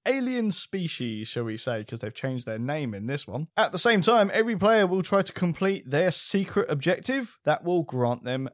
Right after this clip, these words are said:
victory. Or it may not, depending on what, uh, the overall outcome of the game was.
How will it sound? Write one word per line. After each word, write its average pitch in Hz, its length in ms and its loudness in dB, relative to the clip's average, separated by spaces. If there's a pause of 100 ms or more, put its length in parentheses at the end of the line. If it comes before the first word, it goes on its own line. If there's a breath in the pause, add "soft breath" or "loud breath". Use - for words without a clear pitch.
(140)
victory. 131 680 -2 (100)
Or 302 160 2
it 208 80 0
may 254 240 4
not, 262 320 4 (160)
depending 123 420 0
on 113 160 0
what, 120 320 -2
uh, 120 200 0
the 120 180 -2
overall 113 340 -4
outcome 127 320 -4
of 113 80 -6
the 113 80 -8
game 160 240 0
was. 160 260 -4